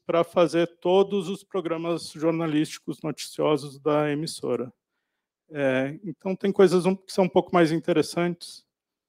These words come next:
Por exemplo, é, essa aqui é uma arte de previsão do tempo. Deixa eu voltar aqui.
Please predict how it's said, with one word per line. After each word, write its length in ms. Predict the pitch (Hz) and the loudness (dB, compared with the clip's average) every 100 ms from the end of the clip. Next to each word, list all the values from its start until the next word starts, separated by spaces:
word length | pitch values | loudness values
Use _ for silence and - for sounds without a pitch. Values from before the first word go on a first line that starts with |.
| _ _ _ _ | _ _ _ _
Por 140 | - 151 | -8 -4
exemplo, 720 | 147 123 151 156 - 160 151 - - _ _ _ _ - - _ _ _ _ _ _ _ _ _ _ _ _ _ _ _ _ _ 220 | -2 2 2 2 2 2 0 -8 -20 _ _ _ _ -20 -20 _ _ _ _ _ _ _ _ _ _ _ _ _ _ _ _ _ -18
é, 460 | 139 123 123 120 - _ - _ _ _ _ _ _ _ _ _ _ _ _ _ _ _ - | -14 -12 -12 -14 -18 _ -20 _ _ _ _ _ _ _ _ _ _ _ _ _ _ _ -4
essa 220 | 151 175 | 0 2
aqui 120 | 165 | 4
é 60 | 185 | 4
uma 160 | 180 | 8
arte 380 | 160 156 151 - | 8 8 6 -2
de 80 | 143 | -4
previsão 500 | - 160 147 160 160 | 4 4 4 4 4
do 80 | 151 | 2
tempo. 640 | - 170 185 170 - - - _ _ _ _ _ _ _ _ _ _ _ _ _ _ _ _ _ _ _ _ _ _ _ _ _ _ _ _ _ _ _ _ _ _ _ _ _ _ _ _ _ _ _ _ _ _ _ | 2 2 2 -4 -12 -16 -18 _ _ _ _ _ _ _ _ _ _ _ _ _ _ _ _ _ _ _ _ _ _ _ _ _ _ _ _ _ _ _ _ _ _ _ _ _ _ _ _ _ _ _ _ _ _ _
Deixa 140 | _ | _
eu 60 | 127 | -8
voltar 320 | 123 - 107 | -8 -6 -10
aqui. 300 | 107 - | -10 -18